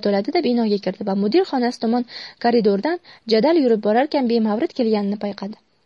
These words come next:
Tomoshalar komissiyasi idorasida qandaydir bezovtalik hukmron edi. Boshdagi ro'moli sirg'alib ensasiga tushgan, ko'zlari bejo kuryer ayol buxgalter yonidan yugurib o'tdi. "Yo'q,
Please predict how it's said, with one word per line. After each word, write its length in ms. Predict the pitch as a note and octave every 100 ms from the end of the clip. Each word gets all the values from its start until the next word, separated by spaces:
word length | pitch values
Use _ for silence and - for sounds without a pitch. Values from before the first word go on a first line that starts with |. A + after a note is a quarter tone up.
| -
Tomoshalar 420 | A3+ A#3 B3 C4 B3+
komissiyasi 380 | B3+ C4+ B3 B3
idorasida 400 | A#3 A3+ A#3 C4
qandaydir 340 | D4 D4 C4 B3 A#3+
bezovtalik 480 | A#3+ B3+ C4 C4+ -
hukmron 400 | - C4 C4 B3 F#3+
edi. 100 | - - _ - - -
Boshdagi 400 | A3+ A3+ A#3 C4 C4+
ro'moli 280 | A#3+ B3 C4
sirg'alib 340 | B3 A#3+ C4 -
ensasiga 340 | A#3 A#3 - B3
tushgan, 320 | - - A#3 - - - -
ko'zlari 340 | B3+ C4 C#4 C4
bejo 220 | A#3+ D4 C#4+
kuryer 300 | A#3+ B3+ B3+ A3
ayol 180 | C4+ D#4+ - -
buxgalter 420 | A#3 G#3+ D#4 E4+ B3
yonidan 300 | A3+ G#3+ A#3 A3+
yugurib 300 | G#3 B3 G#3+ F#3+
o'tdi. 220 | - F#3+ - _ _ _ _ _ _ _ _ _ _ _ _ _ _ _ - - - - - _ _ -
"Yo'q, 180 | D#4